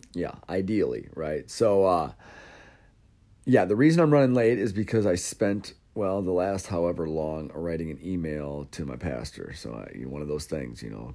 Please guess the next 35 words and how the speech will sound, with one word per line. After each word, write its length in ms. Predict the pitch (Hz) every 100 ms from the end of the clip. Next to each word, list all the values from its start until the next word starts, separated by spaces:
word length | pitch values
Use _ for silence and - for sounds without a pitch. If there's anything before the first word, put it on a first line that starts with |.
| -
I 120 | 57 60 -
feel 120 | 69
like 160 | 62 64
God 240 | 73 73
tells 220 | 73 71
you 80 | 65
to 40 |
do 120 | 67 78
something, 220 | 85 69
you 60 |
gotta 180 | 76 62
do 200 | 57 73
it. 140 | 52 -
So 200 | 67 64 - _ _ _ _ _ _ _ _ _ - -
I 60 | 98
did 180 | 123
it. 240 | 131 - - - - - - -
You 80 | 95
know, 80 |
it 100 | 82
took 120 | - 90
a 20 |
little 140 | 87
time, 360 | 87 85 85 80
so 300 | - 78 76
I'm 220 | 71 -
running 280 | 90 87 87
behind 400 | 80 80 76 73
here. 500 | - - 73 69 65 -
Uh, 300 | 78 71 65
but 260 | - 92 - _ _ _ - -
a 100 | 85
lot 480 | 87 90 120 147
of, 220 | 131 101 104
uh, 340 | 92 80